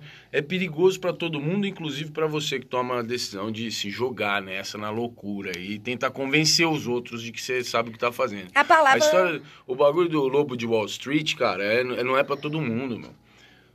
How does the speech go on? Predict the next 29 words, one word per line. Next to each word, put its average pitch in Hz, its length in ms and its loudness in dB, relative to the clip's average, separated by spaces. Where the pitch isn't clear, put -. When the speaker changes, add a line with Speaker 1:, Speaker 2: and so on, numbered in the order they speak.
Speaker 1:
Não 110 160 0
é 131 60 4
Speaker 2:
Uhum. - 40 2
Speaker 1:
pra 151 140 4
todo 156 260 0
mundo, 110 640 -4
com, - 140 -20
com, 110 160 -4
né, 113 320 2
o 92 180 -4
Prenda-me 143 460 4
Se 127 140 -6
For 123 160 -6
Capaz. 127 400 0
O 156 40 -4
Leonardo 190 280 4
DiCaprio 180 360 0
é - 20 -4
incrível, 117 460 -4
né? 117 80 -4
Só 139 160 -4
faz 175 220 -4
os 156 100 -4
filmes 156 220 -4
de 120 80 -6
charlatão, 110 580 -2
eu 127 80 -4
ad-, 123 160 -6
adoro. 120 500 4